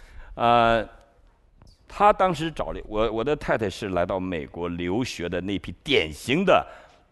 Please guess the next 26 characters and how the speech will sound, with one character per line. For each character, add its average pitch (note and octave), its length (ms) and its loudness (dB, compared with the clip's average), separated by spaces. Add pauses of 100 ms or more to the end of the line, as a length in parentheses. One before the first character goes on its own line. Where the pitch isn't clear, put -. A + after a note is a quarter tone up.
留 F#2+ 100 -6
学 F2+ 160 -4
生， D#2 120 -4 (720)
他 G3 180 4
们 G3+ 80 0
是 E3 160 0
叫 C#3+ 200 4 (320)
公 A#3+ 300 0
派 D#3 300 4
自 F3+ 260 -2
费 E3+ 280 0
来 F2+ 180 4
到 F2 120 0
美 D2+ 140 -6
国， D#2 140 -8
一 G3 100 -4
九 B2+ 160 -2
八 F3+ 560 0 (140)
五 F#2 180 -8
年 E2+ 280 0
来 F#2 120 2
到 E2+ 140 -2
美 D2+ 160 -6
国， B1+ 200 -14 (280)
很 - 180 -8
早。 - 300 -8